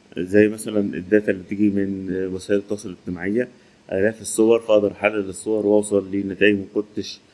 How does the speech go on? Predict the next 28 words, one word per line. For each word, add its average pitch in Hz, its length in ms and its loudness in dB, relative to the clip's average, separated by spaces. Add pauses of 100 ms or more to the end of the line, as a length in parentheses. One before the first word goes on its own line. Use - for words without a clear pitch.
(280)
وصلت 104 380 -2
لها. 123 260 2 (1600)
لو 101 140 8
أنا 104 100 6
عندي، 104 520 4
آه، 98 180 0 (180)
مقالات 101 640 2
أو - 100 -2
كتب 98 340 -14
كبيرة، 101 340 -2 (680)
بيساعدني 104 520 2
بقى 110 140 2
المود 107 340 0
إن 98 140 0
أنا 104 300 0
أعمل 104 460 -2
تحليل 104 440 0
لنصوص، 101 560 -2
وإن 95 160 -6
أنا 101 440 -4
أخلي 101 440 0
الكمبيوتر 98 440 -4
يتعلم 98 400 0
منها، 104 360 -4 (340)
لأن 98 160 -2
بقدر 101 340 6
أقول 101 200 4
له: 104 160 6